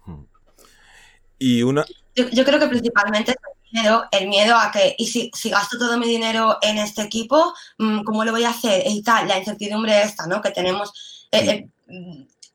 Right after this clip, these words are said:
Speaker 2: a ver, si aquí quien no arriesga, no gana. Yo, mm, lo arriesgué todo a eso. Tenía, pues, es-, tengo treinta y dos años ahora mismo.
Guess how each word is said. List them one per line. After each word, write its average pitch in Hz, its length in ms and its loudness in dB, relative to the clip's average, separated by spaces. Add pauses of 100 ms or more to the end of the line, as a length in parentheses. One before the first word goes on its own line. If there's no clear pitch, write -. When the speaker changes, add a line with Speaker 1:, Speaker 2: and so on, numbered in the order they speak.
(400)
Speaker 2:
a 208 60 4
ver, 202 240 4
si 214 260 -6
aquí 220 320 -2
quien 226 160 -4
no 220 80 0
arriesga, 214 760 -2
no 202 280 -6
gana. 185 420 -4
Yo, 208 540 -2
mm, 196 500 -6 (200)
lo 208 120 2
arriesgué 202 420 0
todo 226 240 0
a 180 120 4
eso. 190 300 -6 (220)
Tenía, 226 640 2
pues, 180 540 -2
es-, 170 240 -18
tengo 196 240 -2
treinta 202 300 0
y 202 60 -2
dos 208 120 -2
años 220 240 -2
ahora 214 200 2
mismo. 247 440 2